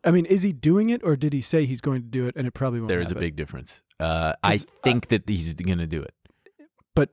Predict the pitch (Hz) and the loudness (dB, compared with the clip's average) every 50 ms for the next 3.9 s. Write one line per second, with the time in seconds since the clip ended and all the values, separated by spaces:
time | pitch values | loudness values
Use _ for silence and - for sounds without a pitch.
0 | _ _ - 143 139 - 143 139 135 127 127 127 127 135 151 156 147 160 156 156 | _ _ 0 0 2 2 2 2 2 2 2 2 2 2 2 2 2 0 -2 0
1 | 160 160 139 139 131 131 127 127 120 113 110 110 117 127 135 143 - 156 156 - | -2 -2 0 0 0 0 -2 -2 -4 -4 -4 -6 -4 -4 -4 -4 -4 -4 -4 -4
2 | - 117 80 78 76 76 73 71 71 73 78 87 107 110 - _ _ - 120 - | -4 -6 -6 -6 -8 -8 -8 -8 -8 -8 -6 -8 -8 -8 -12 _ _ -6 -4 -4
3 | - 87 123 123 85 117 123 - 151 151 175 180 - 160 135 - 131 117 | -2 -2 -2 0 0 -2 0 2 2 4 4 4 2 0 -2 -2 -4 -6